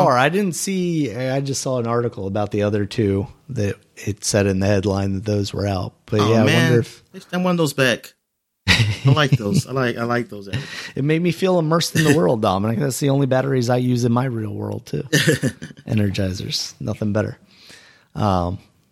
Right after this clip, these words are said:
Speaker 1: yeah, so I, that's cool. I'm glad that they're bringing, I'm glad that they're doing some work for Alan Wake. If that means that they're gonna, you know, work on maybe another Alan Wake, I'd be interested to see what they do there,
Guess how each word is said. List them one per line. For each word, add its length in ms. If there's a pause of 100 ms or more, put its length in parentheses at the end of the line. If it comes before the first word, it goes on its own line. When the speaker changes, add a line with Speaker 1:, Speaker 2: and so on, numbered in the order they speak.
(140)
Speaker 1:
yeah, 240
so 320
I, 280
that's 280
cool. 380
I'm 160
glad 320
that 120
they're 140
bringing, 680
I'm 180
glad 240
that 140
they're 160
doing 280
some 180
work 300
for 380
Alan 340
Wake. 400 (600)
If 240
that 220
means 380
that 140
they're 180
gonna, 300
you 140
know, 180
work 340
on 220
maybe 280
another 380
Alan 300
Wake, 260
I'd 160
be 100
interested 480
to 60
see 180
what 160
they 120
do 200
there, 560